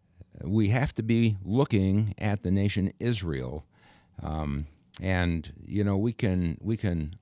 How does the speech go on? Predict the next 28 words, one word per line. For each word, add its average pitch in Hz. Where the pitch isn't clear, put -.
look 110
at 92
a 85
lot 85
concerning 87
the 85
nation 90
Israel 92
in 80
terms 95
of 76
their 69
past 101
and 67
the -
present, 98
that 85
they 85
are 73
now 87
in 95
the 67
land 92
and 67
in 65
the -
future. 117
But, 87